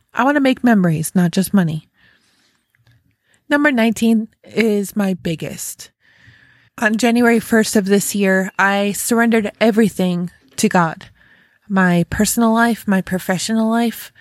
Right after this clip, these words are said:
I have handed it all over to him and said, "Guide me." And this is not something I have done in the past.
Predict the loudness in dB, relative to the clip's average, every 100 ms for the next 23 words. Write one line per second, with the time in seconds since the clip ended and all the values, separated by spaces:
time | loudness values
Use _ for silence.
0 | -20 -20 _ -2 2 2 2 -2 -2 2
1 | 4 4 6 6 4 4 2 2 0 2
2 | 2 2 0 0 0 0 2 0 2 0
3 | 0 -2 -6 -8 _ _ _ -20 -20 -6
4 | -2 0 0 2 2 2 0 0 2 2
5 | 2 0 0 -2 0 -2 -4 -6 -8 -8
6 | -14 -14